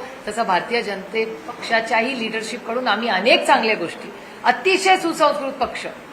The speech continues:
मी स्वतः पाहिलंय त्यांना पार्लमेंटमध्ये विरोधी पक्षात काय अप्रतिम भाषणं करायची आणि सुसंस्कृतपणे.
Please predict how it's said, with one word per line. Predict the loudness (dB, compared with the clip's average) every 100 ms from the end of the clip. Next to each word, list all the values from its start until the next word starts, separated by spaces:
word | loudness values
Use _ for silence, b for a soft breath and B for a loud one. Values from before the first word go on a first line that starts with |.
| -12 -8
मी | 0
स्वतः | 4 6 6
पाहिलंय | 8 8 8 6
त्यांना | 4 4
पार्लमेंटमध्ये | 4 4 2 0 0
विरोधी | 2 2 0 -2 -2
पक्षात | -2 -4 -2 -4
काय | -4 -6 -2 0
अप्रतिम | 0 0 -2 -2 -4 0
भाषणं | 0 0 -4
करायची | -2 0 0 2
आणि | 2
सुसंस्कृतपणे. | 0 -8 0 2 2 -4 -8 -8 -10 -12 -18